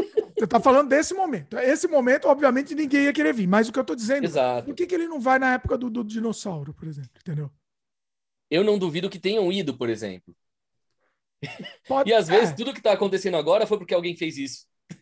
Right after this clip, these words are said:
Speaker 1: Pode ser. Ah,
Speaker 2: Ó,
Speaker 1: é,
Speaker 2: outra coisa
Speaker 1: entendi,
Speaker 2: curiosa.
Speaker 1: entendi. Pode,
Speaker 2: Né,
Speaker 1: pode,
Speaker 2: lembra
Speaker 1: mudou o
Speaker 2: quando teve
Speaker 1: timeline.
Speaker 2: a luta do Muhammad Ali, que era mó importante e tal? Naquela época, as câmeras eram gigantes, o flash era enorme.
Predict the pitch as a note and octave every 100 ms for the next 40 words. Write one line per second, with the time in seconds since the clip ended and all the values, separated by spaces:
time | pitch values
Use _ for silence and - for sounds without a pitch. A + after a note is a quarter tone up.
0 | - - C#4 B3 - E4+ A#3+ C3+ _ _
1 | _ _ _ _ _ _ - E4 - C4
2 | C4 B3+ A#3 A3+ A#3 B3+ G3+ F#3 B3+ A#3+
3 | G3+ D#3 _ _ _ A3+ A3 C4 - D4+
4 | A3+ C4+ C4+ B3 A#3 A3+ B3 A#3+ G#3+ F3
5 | C#3 D3+ D3 C#3+ F3+ F#3 E3+ E3 D#3+ D#3
6 | C#3+ D#3 D#3+ C3+ C3 D3 C#3 F#3+ G3 F#3
7 | - F#3 F#3 - C3 F#3 F3+ C3 A2 _
8 | _ _ _ _ _ _ _ _ _ B2+
9 | G3+ F#3 G3 A#3+ - G#2+ C3+ A#2+ F#3 A#3+
10 | G#3 G#3 F#3+ E3 D#3+ G#3+ G#3 E3 D#3 F#3+
11 | - A#3+ B3+ F3 F#3+ F3+ A#2+